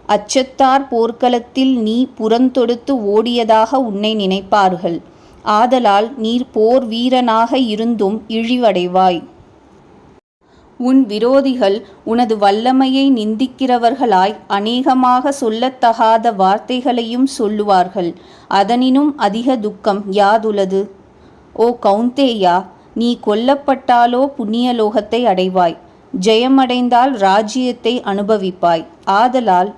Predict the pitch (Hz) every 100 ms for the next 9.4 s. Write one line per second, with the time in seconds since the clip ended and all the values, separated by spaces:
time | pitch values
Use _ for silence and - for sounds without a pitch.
0 | 202 208 196 269 277 277 269 262 196 202
1 | 190 196 196 208 202 190 - 277 269 262
2 | 240 226 220 220 254 254 208 202 214 202
3 | 185 180 - - - - - - - -
4 | - _ _ _ _ _ 247 254 262 269
5 | 214 190 180 - - - 208 233 269 285
6 | 277 277 269 262 262 277 254 233 233 240
7 | 240 247 220 196 233 247 269 254 214 185
8 | 180 196 233 - 196 202 208 247 247 254
9 | 214 180 185 220